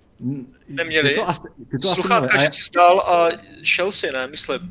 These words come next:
Speaker 1: A ty jo, já jsem si teda vzpomněl na takový starý open world Scarface, který to
Speaker 2: Aha.
Speaker 1: uměl, ten, ten byl úplně boží v tomhletom ohledu.
Speaker 2: <laughs>
Speaker 1: Ale jako proč to, jako víš co, oni prostě vytvoří úplně skvělou většinou knihovnu muziky, jako
Speaker 2: Hmm.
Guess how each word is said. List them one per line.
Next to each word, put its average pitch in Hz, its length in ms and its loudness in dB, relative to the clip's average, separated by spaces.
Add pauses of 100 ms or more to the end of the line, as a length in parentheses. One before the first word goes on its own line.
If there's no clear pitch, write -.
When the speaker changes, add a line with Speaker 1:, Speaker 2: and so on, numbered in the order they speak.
(200)
Speaker 1:
A 131 60 0
ty - 120 0
jo, 165 80 8
já 160 120 6
jsem 170 120 0
si 202 100 -2
teda 190 140 4
vzpomněl 180 360 -2
na 175 80 2
takový 180 200 2
starý 170 280 -2
open 160 240 -4
world 165 280 -2
Scarface, 151 960 4 (300)
který 143 200 0
to 160 180 -6
Speaker 2:
Aha. 139 100 0
Speaker 1:
uměl, 135 520 2
ten, 143 140 -2
ten 139 140 -2
byl 147 100 -2
úplně 156 260 -2
boží 120 380 -2
v - 80 -14
tomhletom 127 380 0
ohledu. - 300 6 (200)
Speaker 2:
<laughs> - 220 -4
Speaker 1:
Ale 139 180 4
jako 147 180 4
proč 170 360 2
to, 214 280 -2
jako 156 340 -4
víš - 180 -10
co, 285 180 -6
oni 156 260 -4
prostě 156 300 -8
vytvoří 170 360 -8
úplně 170 280 -8
skvělou 175 680 -2
většinou 165 400 -8
knihovnu 165 580 4
muziky, 131 720 -4 (240)
jako 139 240 -2
Speaker 2:
Hmm. - 160 -10